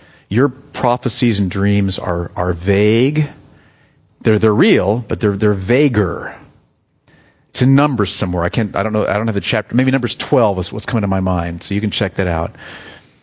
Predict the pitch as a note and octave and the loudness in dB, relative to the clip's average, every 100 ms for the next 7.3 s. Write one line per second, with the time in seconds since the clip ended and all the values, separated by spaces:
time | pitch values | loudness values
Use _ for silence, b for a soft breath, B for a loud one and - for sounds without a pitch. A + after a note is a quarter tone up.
0 | B - A#2+ - C#3+ A#2 B2+ G#3 - E3+ | B -4 -2 2 2 4 4 2 2 0
1 | D#3+ D#3 B2 A2+ - - D3 E3+ D#3 F3 | 0 -2 0 -2 -2 -4 -2 -2 -2 -2
2 | E3 D3+ C#3 C#3+ - C3 A#2+ A#2 A#2 C#3 | -2 0 -2 -2 -6 -2 -2 -2 0 0
3 | - B2+ C3+ C#3+ - D3+ D#3+ C3 A#2 A2 | -2 0 0 0 -2 -2 0 2 2 0
4 | - E2+ B2 - - B2 - - - - | -2 -2 -2 -4 -2 -4 -4 -10 -12 -18
5 | _ _ b b b - B2 - C3+ C#3+ | _ _ b b b -4 -2 0 0 0
6 | C#3+ C#3 - A2+ - C#3 A2+ - G#2+ - | 0 0 -2 -4 -2 0 0 -2 -12 -12
7 | - - | -16 -16